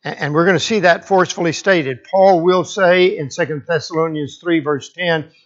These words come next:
"If a man will not work," what? "Neither shall he eat." And that doesn't mean that you, you, you keep him from eating.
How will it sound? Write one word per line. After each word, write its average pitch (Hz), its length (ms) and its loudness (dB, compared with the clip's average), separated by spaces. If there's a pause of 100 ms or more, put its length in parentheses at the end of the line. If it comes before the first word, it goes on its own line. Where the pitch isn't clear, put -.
"If 143 100 -4
a 143 80 -6
man 165 320 0
will 156 220 2
not 147 260 -2
work," 156 380 -2
what? 143 340 -2
"Neither 151 720 0 (240)
shall 143 420 0
he 147 540 -8
eat." 151 480 -4 (1600)
And 147 100 -6
that 151 80 2
doesn't 170 140 2
mean 170 200 2
that 147 120 2
you, 170 260 -2
you, 175 180 -4
you 165 220 -4
keep - 380 0
him 170 160 2
from 160 180 -2
eating. 180 380 2